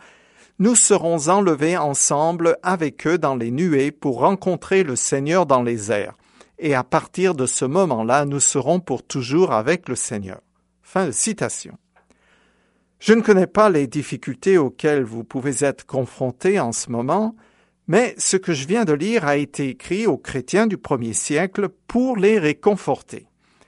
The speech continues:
Car Paul conclut ce passage disant, « Encouragez-vous mutuellement par ces paroles. » Nous abordons maintenant le chapitre dix-neuf de la Genèse qui est sordide à souhait.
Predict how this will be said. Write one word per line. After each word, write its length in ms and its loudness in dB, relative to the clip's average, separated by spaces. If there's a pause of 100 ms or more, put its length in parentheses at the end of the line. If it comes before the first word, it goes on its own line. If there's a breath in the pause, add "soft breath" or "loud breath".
(180)
Car 200 0
Paul 360 6
conclut 460 0
ce 180 -4
passage 640 0
disant, « 420 0 (500 soft breath)
Encouragez-vous 960 0
mutuellement 1040 0 (280)
par 200 -2
ces 280 -2
paroles. » 520 -4 (1300)
Nous 220 2
abordons 340 6
maintenant 500 0
le 140 -2
chapitre 800 -2
dix-neuf 1040 -2
de 120 -4
la 160 -4
Genèse 640 -2
qui 240 -8
est 100 6
sordide 800 -2 (200)
à 140 4
souhait. 580 -2